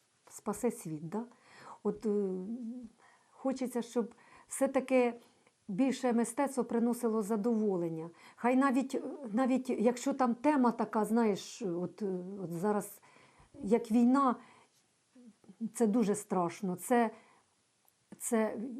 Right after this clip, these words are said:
ну, ну, передать оце все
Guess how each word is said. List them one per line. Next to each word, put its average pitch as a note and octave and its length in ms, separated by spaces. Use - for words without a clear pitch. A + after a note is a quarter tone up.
ну, C4 260
ну, A#3 420
передать A#3+ 640
оце G#3 280
все G#3 580